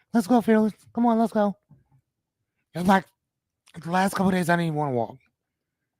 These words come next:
But I knew she, she wouldn't shut up until we went.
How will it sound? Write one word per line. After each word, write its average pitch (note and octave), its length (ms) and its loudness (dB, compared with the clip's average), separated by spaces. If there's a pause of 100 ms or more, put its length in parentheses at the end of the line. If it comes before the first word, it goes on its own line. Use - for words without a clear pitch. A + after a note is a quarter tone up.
(480)
But D#3+ 140 0
I D#3 60 2
knew E3 260 0
she, - 240 -12
she - 200 -8
wouldn't E3 220 0
shut D#3+ 220 -2
up D3 220 -2 (360)
until E3 200 -6
we D3+ 80 -4
went. C3+ 240 -6